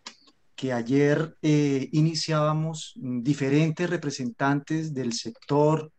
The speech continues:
eh, académico, del movimiento social, del sector, eh, gubernamental también, para entrar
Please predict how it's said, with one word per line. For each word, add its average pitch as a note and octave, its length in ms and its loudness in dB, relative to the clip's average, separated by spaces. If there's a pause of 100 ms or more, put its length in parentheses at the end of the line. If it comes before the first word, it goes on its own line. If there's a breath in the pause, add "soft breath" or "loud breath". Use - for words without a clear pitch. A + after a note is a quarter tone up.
(520)
eh, C#3 220 2
académico, D#3 1120 0 (100)
del A#2+ 160 -8
movimiento B2 500 0
social, D3+ 680 0 (680)
del B2+ 640 0
sector, C#3+ 680 0
eh, C#3 480 2 (500)
gubernamental C3 760 2
también, D3 560 0 (500 loud breath)
para C#3+ 240 6
entrar D#3 600 0